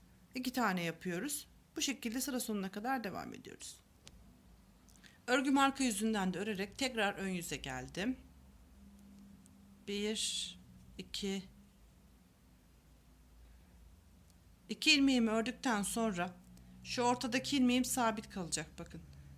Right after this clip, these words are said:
Bunun başında ve sonunda artırma yapıyorum. İki ilmeğimi çevirerek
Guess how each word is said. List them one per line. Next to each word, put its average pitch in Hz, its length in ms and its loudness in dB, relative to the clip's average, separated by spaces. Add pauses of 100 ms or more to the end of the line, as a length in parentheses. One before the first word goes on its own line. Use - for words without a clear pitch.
(200)
Bunun 277 400 0
başında 240 360 0
ve 247 100 0
sonunda 214 380 -2
artırma 180 400 -4
yapıyorum. 156 440 -10 (2250)
İki 294 260 2
ilmeğimi 262 600 4
çevirerek 220 1080 0